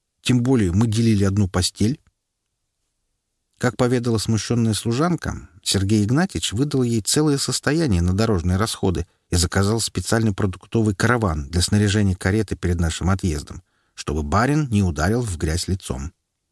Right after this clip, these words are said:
И, похоже, у него получилось. Те же прихлебатели Бутурлиных кидали на нас завистливые взгляды.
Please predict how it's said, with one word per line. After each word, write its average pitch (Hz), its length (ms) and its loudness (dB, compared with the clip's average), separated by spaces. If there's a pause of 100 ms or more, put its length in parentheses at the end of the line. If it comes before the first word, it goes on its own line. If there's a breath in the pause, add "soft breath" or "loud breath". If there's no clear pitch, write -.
(300)
И, 95 160 -2
похоже, 175 500 -2
у 175 80 2
него 151 240 0
получилось. - 800 -2 (400)
Те 110 140 2
же 98 100 2
прихлебатели 98 720 0
Бутурлиных 101 720 0
кидали 98 360 0
на 107 140 2
нас 87 200 0
завистливые 92 720 -2
взгляды. 92 480 -4